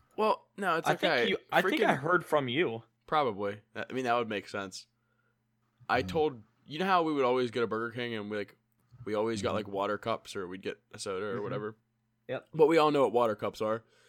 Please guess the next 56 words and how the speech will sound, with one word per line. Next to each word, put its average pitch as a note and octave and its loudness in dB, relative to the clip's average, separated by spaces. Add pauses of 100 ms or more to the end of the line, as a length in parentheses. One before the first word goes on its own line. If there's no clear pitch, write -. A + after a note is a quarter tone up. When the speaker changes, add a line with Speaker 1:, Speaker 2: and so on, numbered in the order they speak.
(360)
Speaker 1:
We C3 0
went D#3+ 4
to B2+ -6
Chipotle B2 2
on A2 0
our G#2+ 0
way G#2 0
to G2 -6
Ocean G#2 -4
City, G#2 -4 (460)
uh, G2 -4 (220)
me, A2 -4
Ben, G#2 -4
and G2 -6
Aldo, G2+ -2 (220)
and G2+ -10 (220)
Ben C3 -4 (480)
never A2 -2
knew. G2+ -2
He, B2+ -2
he C3 -2
asked B2+ 0
for B2+ 0
a G2 2
water, A2 2 (600)
and G#2 -8
they G#2+ -2
gave A2 -2
him G2+ -8
a F2+ -6
bottle G2 2
of F#2 -6
water, F#2+ -2
and G#2+ -4
I - -6
was G#2 -8
like, G#2 -12
"Why G2 -2
didn't B2 -6
you A#2 -6
just A2 -10
get A2+ -2
a G#2 -2
water G2+ -2
cup?" - -12
He G#2+ -12
was G2+ -6
like, G#2 -8
"What A2 -2
do A2+ -4
you G#2+ -6
mean? F#2+ -10
What's G#2+ -6
a - -12
water G2+ -2
cup?" - -14